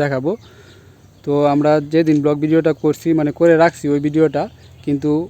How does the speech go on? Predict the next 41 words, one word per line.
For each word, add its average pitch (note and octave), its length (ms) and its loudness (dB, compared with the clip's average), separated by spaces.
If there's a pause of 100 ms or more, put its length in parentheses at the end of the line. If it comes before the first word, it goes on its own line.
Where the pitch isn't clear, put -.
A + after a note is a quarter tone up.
ওই D#3 120 2
দিন E3 140 6
রাত F3 180 2
থেকে D3+ 220 -4
তো D3+ 120 -2
ইন্টারনেট D3 380 -2
ছিল C#3+ 120 -4 (120)
না, G3+ 60 -2 (180)
যার C#3 200 -2
কারণে C#3+ 300 -2
আর D3 80 -4 (400)
ব্লগ C#3+ 220 -2
ভিডিওটা D3+ 380 0
আপলোড C#3+ 300 -4
দেওয়া D3 160 0
হয় C#3 180 -2
নাই। F#3 100 -2 (520)
তো - 60 -10 (120)
আজকের D3+ 320 -2
এই D3 120 -2
ভিডিওতেই D3+ 500 0
আপনারা C3+ 240 -6 (100)
এই, C3+ 140 -2
ওই D3 100 2 (220)
আগের D3 240 0
ব্লগ C#3 220 -2
ভিডিওটা D3 360 -2
দেখতে D3+ 240 -6
পারবেন। C#3+ 240 -2 (460)
তো C3+ 80 -6 (220)
ওই C#3+ 160 -2
ভিডিওটা C#3+ 380 0
এনজয় B2+ 260 -4
করেন B2+ 240 -4
আপনারা। A2+ 240 -14 (1500)
Hello C#3 220 -2 (100)
everyone, F3+ 320 4 (100)
welcome E3 400 2
back D#3+ 220 4
to E3 40 0 (100)
my D3 100 2